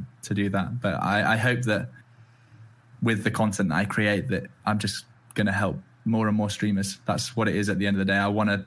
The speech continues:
help more people make a profession from gaming, whether that's streaming or content creation, whatever it is, just trying to teach the skills that they need to be able to do that.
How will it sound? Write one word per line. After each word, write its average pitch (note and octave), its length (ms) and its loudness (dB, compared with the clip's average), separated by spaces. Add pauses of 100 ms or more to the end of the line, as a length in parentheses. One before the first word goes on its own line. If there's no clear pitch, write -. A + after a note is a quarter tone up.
help G2+ 240 -2
more G#2+ 180 2
people G2 460 0 (380)
make G#2 200 2
a G2+ 60 0
profession G2 500 0
from G2+ 300 -2
gaming, G2 560 0
whether G2+ 220 0
that's - 500 -2
streaming B2 480 2
or G#2+ 180 2
content A2 340 0
creation, G#2 420 0
whatever G2+ 360 2
it G2 80 0
is, G2 240 -2 (440)
just - 180 -4 (140)
trying G#2+ 160 0
to G2+ 40 0
teach - 280 -2
the F#2+ 80 -4
skills G2 440 -2 (120)
that F#2 220 -4
they G2 100 0
need G2 200 0
to - 80 -10
be - 60 -4
able G2 100 -2
to - 60 -8
do F#2+ 140 2
that. F#2 180 -4